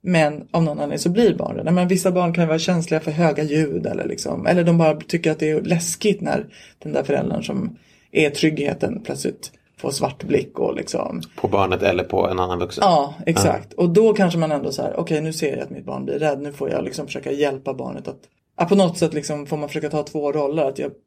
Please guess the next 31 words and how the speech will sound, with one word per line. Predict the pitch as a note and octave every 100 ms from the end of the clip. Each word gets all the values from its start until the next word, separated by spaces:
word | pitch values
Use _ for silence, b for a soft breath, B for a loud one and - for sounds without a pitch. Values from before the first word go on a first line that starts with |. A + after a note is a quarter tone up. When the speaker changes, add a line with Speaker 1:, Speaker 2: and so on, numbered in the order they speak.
| _ _
Speaker 1:
det | D#3 F#3
är | G#3
okej | G3 F3+
att | D3+ D3
jag | C#3 C3+
är |
arg, | - C#3 F#3
jag | - D3
får | F3+ E3+
vara | E3
arg, | C#3 C#3+ F#3+ F#3+ B B B -
men | D#3+
det | D#3+
är |
inte | D#3
farligt. | - E3 D#3 E3 - - - -
Speaker 2:
Mm. | G#2 G2
Speaker 1:
Jag | -
kommer | - D#2+
inte | -
sluta, | - G2
Speaker 2:
Nej, | G2+
precis. | - -
Alltså, | -
Speaker 1:
liksom. | - G2+
Speaker 2:
det | G2+
finns | G2
ju | G2
rädd | F#2 F2
och | F#2+
rädd. | C3